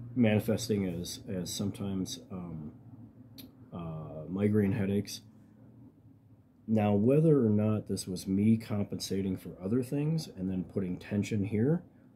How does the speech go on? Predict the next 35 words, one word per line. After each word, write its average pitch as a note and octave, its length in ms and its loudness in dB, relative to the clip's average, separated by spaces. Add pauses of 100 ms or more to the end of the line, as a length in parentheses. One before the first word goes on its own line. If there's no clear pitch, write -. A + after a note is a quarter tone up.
or G2+ 480 2 (320)
this G2+ 180 -6
is A2 140 -2
just - 460 -2 (680)
the G#2 100 -4
cycle G2+ 460 -2
that F#2 160 -2
I'm F2+ 160 -2
in, F#2 300 0 (1200)
that's G2+ 280 -2
what G2 120 0
I F2+ 40 0
was F2 200 -4
in. E2+ 80 -4
And D#2 260 -10
I E2+ 60 -10
was, E2 220 -10 (440)
so A#2 240 2
I G2+ 40 4
had A2 120 4
another C3+ 300 6
course C#3+ 340 -2
of A#2 60 -6
steroids. G#2+ 720 0 (180)
Steroids D3 460 6
can B2 140 4
be A2 120 4
difficult F#2+ 400 -2
to E2+ 60 -8
deal F2+ 180 -2
with F2+ 160 -6
sometimes. F2+ 680 -6
Uh, F2+ 240 -10
the F2 140 -10
last F#2 300 -6